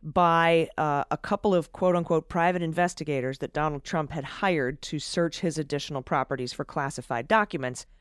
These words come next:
pursuant to a court order by Chief Judge Beryl Howell, who is, uh, head of the grand juries over there at the D C Circuit.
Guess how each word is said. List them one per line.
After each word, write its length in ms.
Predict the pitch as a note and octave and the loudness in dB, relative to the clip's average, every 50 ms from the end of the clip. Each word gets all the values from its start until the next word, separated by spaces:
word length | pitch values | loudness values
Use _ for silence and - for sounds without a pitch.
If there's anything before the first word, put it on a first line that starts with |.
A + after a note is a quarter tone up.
| _ _ - | _ _ -4
pursuant 560 | - F3+ - - - A3+ G#3+ G3+ F3+ D3 - | -2 -2 -2 -2 0 2 2 2 2 0 -2
to 140 | - E3 D3+ | -2 -2 -2
a 60 | D3 | -2
court 300 | - - - D#3+ D#3 - - | -2 -2 -2 -2 -2 0 0
order 420 | - G#3+ A3+ F#3+ D#3+ C#3+ C#3 C#3 - _ _ _ _ _ _ _ | 2 2 4 4 4 4 2 2 -2 _ _ _ _ _ _ _
by 220 | - D#3+ D3+ D3 | 2 2 2 2
Chief 340 | D3 - - - C#3+ C3 - | 0 -2 -4 -6 -6 -6 -6
Judge 400 | - - C#3+ B2+ B2+ C#3 - C3 - | -4 -2 -2 -2 -2 -4 -10 -10 -6
Beryl 240 | - C3+ A#2+ A2+ G#2 | -2 -2 0 0 -2
Howell, 400 | - - G#3 G#3+ D3+ - - - - | -2 0 2 2 2 2 -2 -6 -6
who 140 | C3+ B2+ B2 | -4 -2 -2
is, 280 | A2 F#2+ - - - | -2 -4 -6 -8 -8
uh, 120 | - - B2 | -6 -6 -4
head 200 | B2+ D3 C3 B2+ | -4 -2 -2 -2
of 240 | B2 A#2+ C3 C3 - | -4 -6 -8 -8 -8
the 80 | C3+ | -8
grand 340 | B2+ - D3+ C#3 C3 B2+ B2 | -6 -4 -4 -4 -4 -4 -4
juries 320 | - D3+ C#3 B2+ B2+ B2 | -4 -4 -2 -2 -4 -4
over 180 | B2+ A#2+ A2+ C3 | -6 -6 -6 -6
there 280 | A#2+ B2 A#2+ G2+ G#2+ - | -6 -6 -4 -6 -6 -6
at 140 | - D3+ - | -8 -8 -8
the 80 | - - | -8 -8
D 160 | - C#3 B2+ | -6 -6 -8
C 180 | B2 - - C3+ | -8 -8 -10 -8
Circuit. 380 | - - F3 E3+ - D3 - | -4 -2 -4 -2 -4 -6 -10